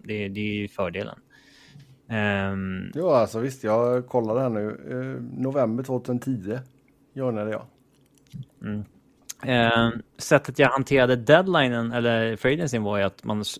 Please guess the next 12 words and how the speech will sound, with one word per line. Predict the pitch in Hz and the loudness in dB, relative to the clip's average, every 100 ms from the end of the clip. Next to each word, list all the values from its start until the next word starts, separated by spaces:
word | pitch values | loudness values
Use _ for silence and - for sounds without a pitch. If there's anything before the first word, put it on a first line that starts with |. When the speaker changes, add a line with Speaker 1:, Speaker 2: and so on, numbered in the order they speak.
| - - | -12 -2
Speaker 1:
kunde | 131 | 0
ju | |
fortfarande | 123 147 - 156 | 2 0 2 2
slå | 165 | 2
på | 139 120 | 2 2
notiser | 117 - 180 175 - 104 | 0 0 0 0 2 0
från | 95 98 | 0 -2
alla, | 98 92 92 | -2 0 -2
liksom, | 92 95 101 98 95 90 92 95 | -4 -8 -10 -10 -12 -12 -12 -10
vettiga | 104 - - 104 | -12 -10 -8 -6
konton. | 107 98 110 104 104 | -6 -6 -6 -8 -10
Speaker 2:
Mm. | 110 | -14